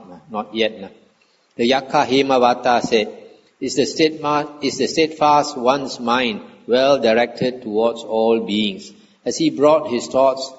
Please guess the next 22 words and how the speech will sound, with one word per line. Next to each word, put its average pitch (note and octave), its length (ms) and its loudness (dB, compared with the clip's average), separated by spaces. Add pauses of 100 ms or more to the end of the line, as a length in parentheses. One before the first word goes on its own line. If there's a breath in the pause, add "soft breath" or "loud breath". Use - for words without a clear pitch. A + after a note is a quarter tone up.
(200 loud breath)
as A#2 200 -6
regards B2 460 0
pleasant C3 580 -2
and A#2+ 180 -4
unpleasant A#2 720 -2
things A#2+ 380 0
under A2+ 340 -2
his G2 220 -10
control?" G2 840 -2 (340)
And G#2 140 -10
Satagira A2+ 720 0
said, G#2+ 260 -4 (320 loud breath)
"The A#2+ 80 -4
steadfast D3 640 0
one's C#3 380 -2
mind A#2+ 400 -2
is G#2 160 -6
well B2+ 320 2
directed A2+ 640 0
towards A2 300 -4
all A#2+ 400 2
beings." G#2+ 580 -2